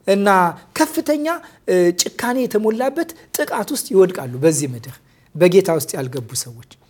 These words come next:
እና በበሩ በጌታ በኢየሱስ ክርስቶስ መግባት በሰዎች ሕይወት ውስጥ አማራጭ አይደለም፣ ግዴታ ነው ልላችሁ ነው። የግድ በጌታ ውስጥ መሆን አለብን። ወደ ጌታ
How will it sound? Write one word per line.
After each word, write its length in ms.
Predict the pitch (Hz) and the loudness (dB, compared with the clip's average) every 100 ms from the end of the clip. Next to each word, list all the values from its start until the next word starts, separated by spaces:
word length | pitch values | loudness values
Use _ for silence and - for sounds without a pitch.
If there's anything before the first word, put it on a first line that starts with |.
| _ _ _ _ _ - _ | _ _ _ _ _ -20 _
እና 200 | 185 220 277 294 - - 175 | 0 4 2 0 -16 -16 -6
በበሩ 440 | 147 214 240 233 226 | 2 6 8 6 4
በጌታ 360 | 185 185 202 196 | 2 0 -2 -2
በኢየሱስ 460 | 185 185 180 180 160 | -4 -2 -2 0 -2
ክርስቶስ 380 | - 170 - - | -2 -6 -4 -4
መግባት 400 | 180 185 220 330 - _ _ _ _ _ | -2 -4 -4 -6 -8 _ _ _ _ _
በሰዎች 1040 | 147 180 165 156 147 139 - 170 175 160 165 | 0 2 2 0 0 -2 -2 -2 -2 -4 -4
ሕይወት 260 | 165 175 | -6 -4
ውስጥ 200 | 339 - - _ _ _ _ 165 | -6 -6 -10 _ _ _ _ -2
አማራጭ 520 | 170 180 185 185 - | 0 0 -2 -4 -6
አይደለም፣ 520 | 139 131 117 113 110 104 104 _ _ _ - | -6 -6 -6 -8 -12 -14 -20 _ _ _ -8
ግዴታ 460 | 139 147 151 151 135 | -4 -2 -4 -6 -6
ነው 140 | 127 120 | -8 -6
ልላችሁ 440 | 120 107 104 - | -8 -8 -14 -16
ነው። 140 | 104 _ _ _ - | -18 _ _ _ 2
የግድ 480 | 208 208 277 - - - _ _ | 2 4 0 -2 -12 -12 _ _
በጌታ 380 | 147 156 156 - 147 | -2 -2 -2 -4 -6
ውስጥ 300 | 143 180 - - | -4 -6 -6 -8
መሆን 300 | 151 143 233 240 - _ - | -8 -6 -6 -6 -18 _ -4
አለብን። 440 | 131 123 110 120 | -4 -4 -8 -10
ወደ 180 | 131 143 | -4 -2
ጌታ 240 | 156 160 | -2 -4